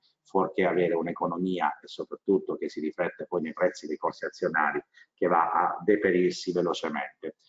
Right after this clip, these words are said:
Ragion per cui si dice che l'inflazione è transitoria, eccetera, eccetera, eccetera, ma semplicemente stiamo spostando il problema più avanti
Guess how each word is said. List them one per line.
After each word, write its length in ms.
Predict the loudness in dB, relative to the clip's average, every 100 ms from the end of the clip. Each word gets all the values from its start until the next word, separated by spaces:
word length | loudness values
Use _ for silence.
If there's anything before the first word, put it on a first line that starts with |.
| _
Ragion 340 | 0 4 4 4
per 160 | 2
cui 160 | 6 4
si 120 | 6
dice 240 | 2 2
che 80 | 2
l'inflazione 560 | 0 0 -4 -2 -4 -4
è 60 | -4
transitoria, 640 | -4 0 0 2 0 0
eccetera, 420 | -4 -4 -6 -6
eccetera, 420 | -10 -8 -10 -8 -10
eccetera, 360 | -10 -8 -4
ma 100 | -4
semplicemente 640 | -2 -2 -2 0 -2 -2 -4
stiamo 260 | -4 -4
spostando 880 | -4 -2 -2 -2 0 0 2 0 -2
il 260 | -2 -2 -4
problema 540 | -2 0 0 2 0 2
più 120 | 2
avanti 540 | 4 4 2 -4 -10